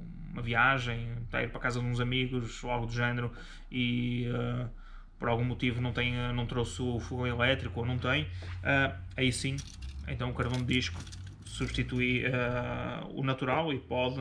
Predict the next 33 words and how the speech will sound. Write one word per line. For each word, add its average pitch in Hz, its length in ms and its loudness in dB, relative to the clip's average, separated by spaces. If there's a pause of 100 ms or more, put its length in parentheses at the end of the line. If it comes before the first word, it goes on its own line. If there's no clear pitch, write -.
(100)
nessa 127 580 0
necessidade, 127 640 4 (320)
socorrer-vos 139 580 0
para 143 140 -2
um 143 60 4
desenrasque. 131 680 2 (1200)
Espero 160 320 6
que 156 460 10 (160)
tenha 160 200 6
res-, - 220 0
eh, 143 340 2
respondido 143 420 2
à 143 60 8
vossa 139 200 0
questão. 208 400 2
Se 131 560 2
porventura 139 500 2
tiverem 131 300 2
mais 147 320 6
alguma 139 300 4
dúvida, 127 340 2
podem 131 300 2
deixar 127 280 0
nos 120 120 -2
comentários. 156 640 4 (760)
Subscreve 156 440 4
o 151 40 4
nosso 151 180 4
canal 131 220 4
se 135 120 -2
gostaste - 340 0
deste 135 220 2
vídeo, 139 320 4